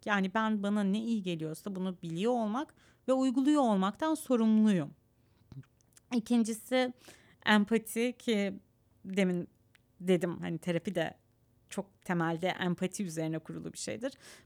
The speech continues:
Bana kimler empati gösterebiliyor ve ben zor bir deneyim yaşadığımda bana empati gösterebilecek birine gidebilir miyim?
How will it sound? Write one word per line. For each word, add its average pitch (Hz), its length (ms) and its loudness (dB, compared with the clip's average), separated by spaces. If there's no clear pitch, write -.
Bana 262 300 4
kimler 277 420 2
empati 214 440 0
gösterebiliyor 165 920 -4
ve 240 100 0
ben 269 180 2
zor 285 280 2
bir 277 180 -2
deneyim 220 320 2
yaşadığımda 202 640 -4
bana 247 260 -4
empati 262 280 -4
gösterebilecek 226 840 -2
birine 226 380 -4
gidebilir 226 440 6
miyim? 160 320 0